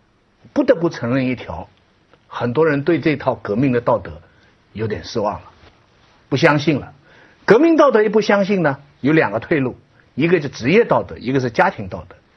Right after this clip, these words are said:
现在中国人主要是推到家庭道德，对不对？从高官贪污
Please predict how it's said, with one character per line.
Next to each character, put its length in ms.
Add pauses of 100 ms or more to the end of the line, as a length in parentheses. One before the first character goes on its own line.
(140)
现 300
在 140
中 160
国 120
人 160
主 220
要 180
是 120
推 160
到 120
家 220
庭 220
道 200
德， 60 (420)
对 120
不 40
对？ 200 (200)
从 200
高 240
官 420
贪 380
污 100